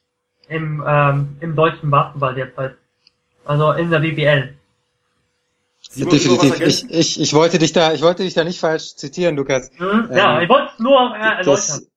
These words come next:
Speaker 3: äh, ich, ich meinte nur, also in der, in der Defense, äh, ist, äh, er sicherlich einer, ein, ein Spieler, der physisch, äh, spielen kann, ähm, weil, weil er einfach, ähm, die Masse hat, um sich auch mal dagegen zu stellen, aber er macht's einfach nicht. Und,
Speaker 1: Ja.
Speaker 3: ähm,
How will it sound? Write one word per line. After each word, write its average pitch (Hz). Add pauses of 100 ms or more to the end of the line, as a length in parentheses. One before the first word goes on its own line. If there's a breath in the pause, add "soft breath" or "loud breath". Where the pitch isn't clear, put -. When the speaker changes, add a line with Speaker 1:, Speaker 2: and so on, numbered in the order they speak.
(180)
Speaker 3:
äh, 139
ich, 156
ich 151
meinte 165
nur, 160
also 147
in 156
der, 147
in 147
der 135
Defense, 156
äh, 131 (280)
ist, -
äh, 135 (280)
er 139
sicherlich 170
einer, 147
ein, 139
ein 135
Spieler, 143
der 127
physisch, 220
äh, 160 (280)
spielen 175
kann, 160 (320)
ähm, 120
weil, 127
weil 131
er 135
einfach, 131
ähm, 113 (160)
die 127
Masse 143
hat, 151
um 135
sich 135
auch 131
mal 123
dagegen 120
zu -
stellen, 139
aber 107
er 104
macht's 135
einfach 107
nicht. 107 (460)
Und, 107
Speaker 1:
Ja. 107
Speaker 3:
ähm, 101